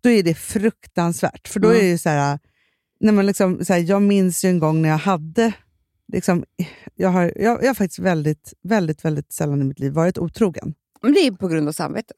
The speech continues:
Speaker 1: Ja, på grund av, för att jag vet, och en gång när jag klev lite, lite, lite över gränsen, och alltså, jag var inte i närheten av att vara otrogen, men det var så
Speaker 2: Men
Speaker 1: här,
Speaker 2: ändå någon
Speaker 1: spenderade lite tid med en, med en härlig person utan att göra något.
Speaker 2: Mm.
Speaker 1: Liksom så. Amanda, den ångesten som red mig.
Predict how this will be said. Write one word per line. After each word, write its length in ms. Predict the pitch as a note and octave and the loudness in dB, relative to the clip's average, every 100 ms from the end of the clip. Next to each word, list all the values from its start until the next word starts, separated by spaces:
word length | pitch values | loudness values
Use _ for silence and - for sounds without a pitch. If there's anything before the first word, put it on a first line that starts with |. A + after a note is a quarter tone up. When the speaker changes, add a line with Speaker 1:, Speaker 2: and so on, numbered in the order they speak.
| - | -2
Speaker 1:
Ja, 200 | B3 C#4 | 0 0
på 100 | - | -2
grund 160 | G3+ E3 | 0 0
av, 100 | - | -2
för 140 | - | 0
att 120 | B3 A#3 | 0 0
jag 80 | |
vet, 180 | A3 A#3+ | 0 -2
och 200 | - G#3+ - | -2 -2 0
en 180 | C4+ A3+ | 2 4
gång 140 | G3 | 2
när 60 | E3+ | 0
jag 60 | |
klev 280 | - E3 - | 0 -2 -2
lite, 480 | A#3+ B3 C#4 - G#3 | -2 2 0 0 -2
lite, 260 | F#3 D#3+ E3+ | -2 -2 0
lite 300 | F3 D#3 D#3 | -2 0 0
över 120 | D3+ | 0
gränsen, 400 | F#3 F#3 E3 C3+ | 0 0 0 -2
och 140 | F#3+ - | -2 0
alltså, 280 | G3 F3+ D#3+ - _ _ _ | 0 0 0 -4 _ _ _
jag 120 | G3 | 0
var 160 | F#3 F3+ | 2 0
inte 260 | F3 D3+ - | -2 -4 -2
i 80 | F3+ | 0
närheten 760 | F3+ F#3+ F3 D3+ D3 F3 D#3+ D3 | 2 2 2 0 0 -2 -2 -2
av 120 | C#3+ | -2
att 120 | C#3+ | -2
vara 100 | - | -4
otrogen, 480 | D#3 F3 F#3 D3+ E3 | -2 -2 0 0 2
men 200 | G3 G3 | 0 2
det 80 | G3+ | 0
var 100 | F#3 | 2
så 60 | |
Speaker 2:
Men 140 | A3 A#3 | 2 4
Speaker 1:
här, 80 | A3 | 2
Speaker 2:
ändå 240 | F3 D#3+ - - | 0 -2 -4 -2
någon 240 | F#3 E3 | 0 2
Speaker 1:
spenderade 320 | - A3+ G#3 | 2 2 2
lite 200 | F#3+ G3+ | 0 -2
tid 320 | - G#3 D#3+ | 0 0 2
med 180 | F3+ G3+ | 0 2
en, 140 | G#3 E3 | 0 0
med 180 | F#3 E3+ | -2 0
en 100 | E3+ | 2
härlig 280 | F#3 C#3 - | 2 0 -4
person 300 | D3+ C3+ B2 _ _ _ _ _ - | -4 -4 -6 _ _ _ _ _ 0
utan 280 | B3+ G3+ F3+ | 2 2 0
att 100 | E3+ | 2
göra 320 | G3+ F3+ B3+ | 2 2 2
något. 380 | G#3+ - - - | 0 -4 -8 0
Speaker 2:
Mm. 240 | F3+ A3 | 2 2
Speaker 1:
Liksom 200 | A3+ E3+ | 2 -2
så. 180 | D#3+ C#3+ - _ | -2 -6 -10 _
Amanda, 300 | - F3 E3+ | -2 0 0
den 400 | F3 D#3+ B3 B3+ - | -2 0 0 0 -2
ångesten 600 | A3 A#3 G#3+ G3+ F3 E3+ | -2 0 -2 -2 -6 -4
som 200 | E3+ E3 | -4 -4
red 320 | F3 E3+ D#3+ | -4 -4 -6
mig. 260 | - D#3+ | -8 -8